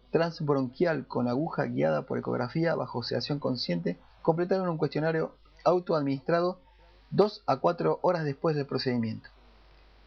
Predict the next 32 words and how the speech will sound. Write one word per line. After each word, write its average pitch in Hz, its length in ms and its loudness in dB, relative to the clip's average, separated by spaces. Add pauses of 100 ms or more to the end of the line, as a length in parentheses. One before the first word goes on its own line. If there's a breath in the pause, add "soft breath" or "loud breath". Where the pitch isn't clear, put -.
(200)
La 131 100 2
satisfacción 135 760 0
se - 140 -2
determinó 131 520 0
por 143 140 0
la 135 80 4
voluntad 165 380 2
del 175 100 -4
paciente 165 400 0
a 143 40 4
volver 151 280 2
a 160 80 2
realizar 139 440 0
el 143 100 -2
procedimiento 139 480 0
en 135 80 0
el 127 80 -2
futuro. 120 480 -2 (520)
Los 123 120 4
pacientes 147 340 0
también 139 300 0
reportaron 139 680 0 (400 loud breath)
el 123 120 2
grado 156 260 4
de 147 60 0
recuerdo 143 560 2
del 123 100 -4
procedimiento 151 680 0
y 143 120 2
algún 190 220 0
síntoma 180 380 0
preocupante. 120 580 -2